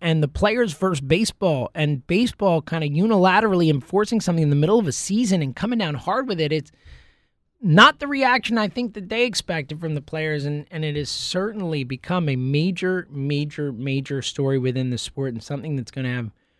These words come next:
wide-ranging ramifications and effects. You know, this is gonna be a massive story for the rest of the year, and it's gonna be fascinating to see the impact it has on the sport, but also on the relations in the sport. And, and, um,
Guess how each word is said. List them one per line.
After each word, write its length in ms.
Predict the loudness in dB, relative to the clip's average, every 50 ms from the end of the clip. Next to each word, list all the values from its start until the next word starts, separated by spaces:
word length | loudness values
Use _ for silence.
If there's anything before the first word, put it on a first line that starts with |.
| _ _ _ _ _ _ _ _ _ _ _ _ _ _ 0
wide-ranging 960 | 6 8 10 10 10 8 6 6 4 4 6 4 4 4 4 4 4 2
ramifications 920 | 2 2 2 2 0 -2 -2 -4 -4 0 0 2 2 2 0 0 0 0 2
and 100 | 2 0
effects. 640 | -2 0 0 2 2 2 2 0 -2 -10 -12 -6 -4
You 80 | -2
know, 100 | -2 -2
this 200 | -2 -4 -4 -6
is 80 | -8 -6
gonna 160 | -4 -2 0
be 100 | 2 2
a 60 | 2
massive 560 | 2 2 2 2 2 0 -2 -4 -6 -6 -6
story 260 | -4 -2 0 0 0 0
for 100 | -2 0
the 80 | 0
rest 160 | 0 0 0
of 40 | -2
the 60 | -4 -2
year, 100 | -2 -2
and 80 | -4
it's 80 | -4 -6
gonna 120 | -6 -6
be 80 | -6 -6
fascinating 640 | -8 -10 -8 -4 -2 -2 -2 -2 -2 -4 -4 -2 -2
to 60 | -2
see 280 | -2 -2 0 0 0 0
the 260 | 0 2 2 4 4
impact 320 | 4 4 2 0 0 0
it 60 | 0
has 160 | 0 0 0 -2
on 120 | -2 -2
the 60 | -4
sport, 300 | -4 -4 -4 -4 -4 -4
but 100 | -2 0
also 280 | 0 0 0 0 -2 -2
on 160 | 0 0 0
the 140 | 0 0 0
relations 680 | 2 2 4 2 2 0 -2 -2 -4 -4 -6 -10 -12 -14 _ _ _
in 100 | -2 -2
the 80 | 0 0
sport. 380 | -2 -4 -6 -4 -4 -4 -6 -8 _
And, 460 | -10 -8 -8 -6 -6 -6 -6 -8 -10 -12 _ _ _
and, 320 | -8 -6 -4 -4 -2 -2
um, 340 | -2 -4 -4 -4 -6 -6 -8